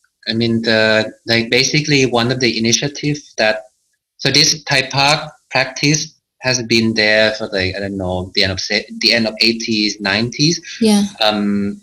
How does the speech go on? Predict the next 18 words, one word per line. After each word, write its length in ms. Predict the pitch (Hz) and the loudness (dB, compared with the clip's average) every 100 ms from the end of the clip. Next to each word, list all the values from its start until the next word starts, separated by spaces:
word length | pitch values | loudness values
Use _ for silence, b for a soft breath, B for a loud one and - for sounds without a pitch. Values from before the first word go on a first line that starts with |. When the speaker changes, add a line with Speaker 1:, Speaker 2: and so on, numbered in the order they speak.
| - | -4
Speaker 1:
and 180 | 110 104 | -4 2
there 240 | 120 131 | 2 4
was 340 | 139 139 135 135 | 4 4 2 2
a 400 | 127 117 117 117 | 2 4 2 2
initiative, 640 | 117 123 139 127 - 104 - | 0 2 0 -2 -2 -4 -4
Burger 340 | 110 110 139 - | -4 0 -2 -2
Park, 440 | 123 123 147 - | 0 0 0 0
um, 160 | 120 110 - | -2 -2 -2
um, 280 | 113 107 - _ | -2 -2 -8 _
Burger 220 | 123 131 | 0 2
Initiative, 540 | 131 127 139 127 127 120 | 0 0 -2 -2 -4 -4
Poison 320 | - 113 131 | -2 -2 -2
Park, 360 | 123 123 135 - b b b b _ | -2 -2 -2 -4 b b b b _
which 220 | 120 139 | 0 2
are 100 | 123 | 2
made 300 | 113 113 117 | 2 2 2
from 500 | 131 117 110 104 110 | 0 0 0 -4 -2
right-wing 880 | 104 110 113 107 101 98 101 101 | 0 0 -2 -4 -4 -6 -6 -8